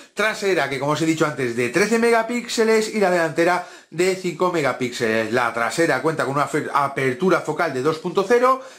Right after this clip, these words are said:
es una fábrica, eh, es una, una cámara fabricada por Samsung y tiene un doble flash led incluido. Eh, la cámara de Xiaomi, como veis,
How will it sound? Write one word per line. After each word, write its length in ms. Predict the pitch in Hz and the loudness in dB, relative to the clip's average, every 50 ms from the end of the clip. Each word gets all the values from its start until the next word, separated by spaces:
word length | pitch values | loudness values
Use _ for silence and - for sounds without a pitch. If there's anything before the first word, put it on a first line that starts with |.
| - | -10
es 160 | - - 151 135 | -6 -6 -4 -4
una 160 | 165 151 135 | -2 -4 -2
fábrica, 540 | - 156 147 143 135 135 143 135 120 - - - - - _ - - | -2 -2 -2 -2 -2 -2 -2 -2 -2 -4 -8 -20 -20 -20 _ -12 -6
eh, 160 | 147 151 139 131 | -2 0 0 0
es 120 | 123 - | -2 -2
una, 400 | 139 135 135 123 127 120 117 113 | -4 -2 0 2 2 2 2 0
una 240 | 113 131 127 127 131 | -2 -4 -4 -4 -2
cámara 260 | - 165 160 147 135 127 | -2 0 0 0 0 0
fabricada 560 | - 139 127 127 127 127 170 175 180 185 185 | 0 -2 0 0 0 0 0 0 0 -2 -2
por 220 | - 262 269 269 | 0 2 2 2
Samsung 460 | 262 - 254 240 233 233 247 240 233 220 | 2 2 0 0 0 0 0 0 0 0
y 60 | 196 | 2
tiene 520 | 151 180 190 190 190 180 190 208 208 180 - | 4 4 4 4 2 0 -2 -4 -4 -4 -4
un 220 | 170 151 131 127 | -6 -6 -4 -2
doble 320 | 123 156 170 180 196 196 | 0 0 2 2 2 0
flash 360 | 185 190 - 160 156 160 - - | 0 -2 -2 -2 -2 -2 -4 -2
led 320 | 135 151 175 180 180 - | 0 2 2 2 0 -4
incluido. 540 | 156 147 113 - 110 117 123 117 107 98 98 - - - - - - - | -8 -8 -4 0 2 2 2 2 2 0 -4 -6 -10 -12 -12 -12 -12 -6
Eh, 460 | - 123 123 123 123 123 123 123 - - | 0 2 2 4 4 4 4 2 0 -4
la 180 | - 107 107 - | -10 -6 -4 -2
cámara 220 | 147 175 208 220 | 0 0 2 2
de 60 | 226 220 | 2 2
Xiaomi, 360 | 226 220 220 226 220 226 214 | 2 2 0 0 -2 -4 -2
como 200 | 214 185 156 147 | -2 0 2 4
veis, 300 | 160 180 185 185 185 | 4 4 4 2 0